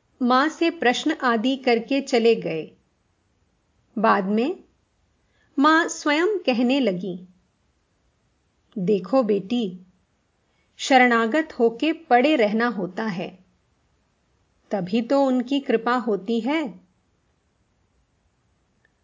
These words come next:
एक बार मैंने मां से जप के बारे में पूछा, "किस तरह जप करूंगी?" मां ने कहा,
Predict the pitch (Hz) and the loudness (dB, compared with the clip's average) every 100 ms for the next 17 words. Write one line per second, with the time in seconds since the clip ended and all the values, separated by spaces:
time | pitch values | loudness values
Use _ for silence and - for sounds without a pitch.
0 | _ _ _ _ _ _ _ _ _ _ | _ _ _ _ _ _ _ _ _ _
1 | _ _ _ _ - 294 330 339 277 277 | _ _ _ _ -2 2 2 0 0 2
2 | 285 311 - _ _ - 247 262 277 339 | 0 -4 -14 _ _ -4 0 2 2 2
3 | 294 233 247 - 294 220 220 214 - 302 | 2 2 0 -2 -2 0 0 -2 -2 0
4 | 233 214 214 247 254 262 254 208 175 226 | 2 2 4 2 0 -2 -4 -8 -6 -8
5 | - - _ _ _ _ _ _ _ _ | -8 -12 _ _ _ _ _ _ _ _
6 | _ _ _ _ _ - 370 - 269 254 | _ _ _ _ _ 0 0 2 2 2
7 | 262 208 220 214 - 233 233 226 254 381 | 0 0 0 0 0 2 2 0 -2 -4
8 | - _ _ _ _ _ _ _ _ _ | -10 _ _ _ _ _ _ _ _ _
9 | _ _ _ _ - 220 226 226 240 254 | _ _ _ _ -4 0 2 2 0 0
10 | 208 190 165 - | -4 -4 -6 -8